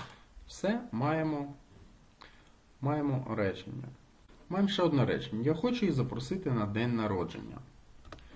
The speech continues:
Що нам тут треба зробити? Знов поміняти порядок слів. У нас є "хочу запросити". Друге дієслово ми ставимо в кінець. І виходить, я хочу її на день народження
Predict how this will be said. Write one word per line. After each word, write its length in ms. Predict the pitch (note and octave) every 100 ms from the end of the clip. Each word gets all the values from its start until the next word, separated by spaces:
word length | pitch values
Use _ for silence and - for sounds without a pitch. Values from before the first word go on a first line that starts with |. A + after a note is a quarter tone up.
| - -
Що 160 | - F#3+
нам 200 | A3 E3+
тут 220 | D3 D3
треба 320 | C3 B2+ C3
зробити? 460 | B2+ A2+ G2 E2 - - - - - - - - -
Знов 380 | A2 F#3+ B3 B3 -
поміняти 500 | A#2+ A2+ C3 D#3+ E3
порядок 460 | - A2+ A#2+ A2+
слів. 260 | - - - - A#2
У 40 |
нас 240 | C3+ C3+
є 120 | G#2+ G2
"хочу 380 | - C3+ C3
запросити". 800 | G#2+ G#2 G2+ G2+ - F#2+ - D3 G#3 - - - - - - - - -
Друге 340 | A2+ C3 A#2+
дієслово 680 | G#2 G2+ G2+ B2+ F3+ G#3+ G#3+ C3
ми 220 | A#2+ E3 -
ставимо 680 | - A2 C3 B2+ A#2 G#2+ - - G2+
в 160 | A#2 C3+ C3 - -
кінець. 500 | - A2 F#2 C3 - -
І 80 | F#3+
виходить, 420 | F3+ - G#2 - -
я 140 | A#2
хочу 320 | C3 C3 -
її 360 | G#2+ A2+ D#3 G#3+ - - - - - - - A#2+
на 60 |
день 160 | A2 A2
народження 640 | G#2+ A2+ D#3 D3 C#3+ C3